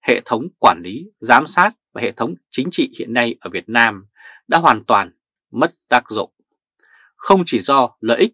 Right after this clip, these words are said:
của các thế lực chính trị trong Đảng chi phối khi mà thất bại của đối thủ trở thành chiến quả của thế lực kình địch. Vì thế, chúng ta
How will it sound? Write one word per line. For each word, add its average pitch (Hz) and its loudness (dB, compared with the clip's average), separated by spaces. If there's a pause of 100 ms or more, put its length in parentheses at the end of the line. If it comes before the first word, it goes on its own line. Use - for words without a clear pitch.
của - -10
các 135 -8
thế 135 -2
lực 147 -4 (120)
chính 165 -4
trị - -2
trong 135 0
Đảng 110 2 (120)
chi 113 -2
phối 110 -8 (220)
khi 175 2 (140)
mà 104 -6 (280)
thất 214 -4
bại 143 4
của 120 -14
đối 131 -2
thủ 113 -4 (280)
trở 135 0
thành 101 -2 (340)
chiến 170 0
quả 110 4
của - -16
thế 127 -8
lực 151 -4 (280)
kình 87 0
địch. 92 -10 (1500)
Vì 139 0
thế, 147 2
chúng 160 -8
ta 117 4